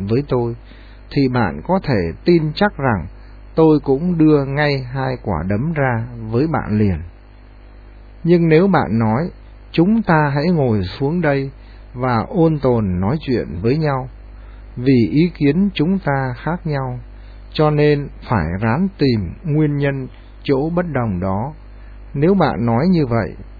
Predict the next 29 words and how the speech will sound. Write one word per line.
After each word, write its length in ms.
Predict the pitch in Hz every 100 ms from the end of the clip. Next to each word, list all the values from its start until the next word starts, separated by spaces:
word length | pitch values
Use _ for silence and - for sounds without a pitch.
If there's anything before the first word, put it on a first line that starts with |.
| -
thì 80 | 135 113 101
chúng 220 | 123 160
ta 380 | 143 131 127 117 -
sẽ 60 | 135 156
thấy 160 | 135 131
ngay 280 | 160 143 131
rằng 320 | 110 87 71 - -
ý 200 | 170 175 160
kiến 260 | 147 135 175 - - -
của 220 | 120 82 -
chúng 240 | 127 170
ta 220 | 151 127 117 - - -
rốt 140 | 185 - - - - -
cuộc 240 | 113 95 - - - -
không 320 | - 160 147 127
khác 340 | - 156 -
nhau 400 | 147 135 131 127 120
xa 160 | 131 120
lắm. 300 | 117 113 165 - - - - - - - - - -
Những 300 | 143 165 202
chỗ 300 | 185 127 156
bất 180 | 180 196 160
đồng 300 | 127 104 95
ý 380 | 135 160 190 -
rất 320 | 139 190 190
ít, 180 | 185 190 - - - - -
còn 340 | - 123 92 90
những 240 | 120 151
chỗ 260 | - 113